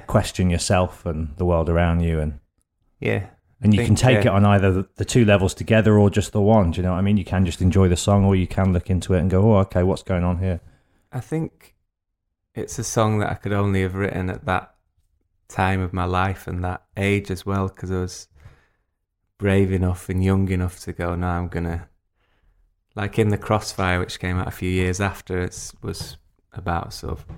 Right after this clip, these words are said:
Speaker 2: hearing war on the radio. And like I say, I was kinda young enough and brave enough to go, "No, I, I am gonna <laughs> go for this quite difficult issue and, and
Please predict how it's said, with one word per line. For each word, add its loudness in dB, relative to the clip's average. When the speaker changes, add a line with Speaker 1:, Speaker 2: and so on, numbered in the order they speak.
Speaker 2:
hearing -2
war 6
on 2
the 0
radio. 0
And -6
like -4
I -18
say, 0
I 4
was -2
kinda -2
young 2
enough 0
and -2
brave 4
enough -2
to -6
go, -2
"No, 0
I, 2
I -2
am 0
gonna 0
<laughs> -20
go 0
for -6
this 0
quite -4
difficult -4
issue -2
and, -4
and -6